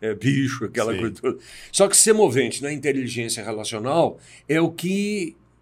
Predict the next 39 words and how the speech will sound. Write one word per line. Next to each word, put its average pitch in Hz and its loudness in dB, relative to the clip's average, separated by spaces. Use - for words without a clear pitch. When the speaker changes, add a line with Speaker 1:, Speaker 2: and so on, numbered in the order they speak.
Speaker 1:
é 160 0
a 160 4
interseção 180 2
entre 147 -2
eu 151 0
e 135 -4
você. 104 -8
É 104 0
Speaker 2:
Uhum. 139 6
Speaker 1:
aquilo 170 2
que 165 0
nos 160 -2
move, 107 -8
né? 117 -10
Então, 196 2
eu, 185 0
eu 170 0
vou 190 2
lhe 196 -4
dar 147 0
um 135 -4
exemplo, 135 -4
dois 165 2
exemplos 143 -4
simples 131 -6
pra 123 -8
gente 123 -6
entender, 123 -4
pra 117 -6
responder 120 -2
a 120 -4
questão 123 -4
do 120 -4
propósito. 107 -8
Imagine 226 0
que 165 -4
eu 180 4
e 160 2
você 139 -4